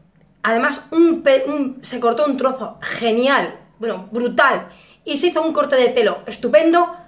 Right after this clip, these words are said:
Marta de Fancy Looks. ¿Por qué lo digo? Porque es que, claro, el mío, a ver, haberme salido tan sumamente, ya os digo que no ha sido culpa mía, ha sido culpa del trípode,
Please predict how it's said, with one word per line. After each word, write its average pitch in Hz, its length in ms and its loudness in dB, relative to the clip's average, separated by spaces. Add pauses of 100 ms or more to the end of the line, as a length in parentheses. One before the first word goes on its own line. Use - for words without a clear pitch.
(140)
Marta 339 460 2
de 262 140 2
Fancy 269 520 -2
Looks. - 460 -10 (920)
¿Por 330 220 4
qué 415 140 6
lo 415 120 8
digo? 339 340 4
Porque 247 260 0
es 269 80 -2
que, 285 140 -4
claro, 294 340 2 (220)
el 254 180 4
mío, 294 320 4
a 196 140 -2
ver, 202 100 -2
haberme 269 320 2
salido 294 400 0
tan 294 260 0
sumamente, 311 800 0
ya 277 240 4
os 311 160 0
digo 320 260 -2
que 233 120 -2
no 233 100 -2
ha 254 80 -2
sido 277 280 2
culpa 233 240 0
mía, 202 180 0
ha - 40 -8
sido 262 220 0
culpa 202 300 -4
del 175 180 -14
trípode, 403 600 4